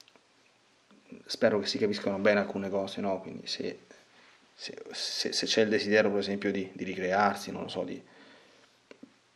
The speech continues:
di praticare uno sport lecito, no? No, no, di, di, di vedersi un bel film, non è che non si possono fare queste cose qui, no? Perché tutto è santificabile nella divina volontà tra quello che è lecito. Non si devono avere paura di questo genere,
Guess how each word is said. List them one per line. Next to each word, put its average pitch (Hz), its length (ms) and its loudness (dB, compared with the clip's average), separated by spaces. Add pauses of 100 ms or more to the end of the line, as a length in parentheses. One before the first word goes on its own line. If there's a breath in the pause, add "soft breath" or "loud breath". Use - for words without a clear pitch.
(300)
di - 200 -12
praticare 110 400 8
uno 98 120 2
sport - 360 2
lecito, 98 480 0
no? 98 160 -2
No, 95 100 -2
no, 98 300 -4
di, 107 160 -6
di, 101 280 -2
di 101 120 0
vedersi 101 320 2
un 98 80 -2
bel 95 120 0
film, 104 340 -4
non 117 180 4
è 120 60 6
che 110 100 0
non 98 160 0
si - 100 -6
possono 98 400 0
fare 98 300 2
queste - 260 -6
cose - 220 -10
qui, - 180 -10
no? - 140 -12
Perché - 260 -12
tutto 117 460 0
è 95 120 0 (540 loud breath)
santificabile 113 920 2
nella 101 180 2
divina 101 300 2
volontà 98 400 2
tra - 140 0
quello 101 260 -2
che 95 80 -4
è 98 40 -4
lecito. - 480 -6 (2000 loud breath)
Non - 160 -14
si - 120 -4
devono 120 260 8
avere 107 200 6
paura 101 300 6
di 98 80 -2
questo 101 280 -4
genere, 92 300 0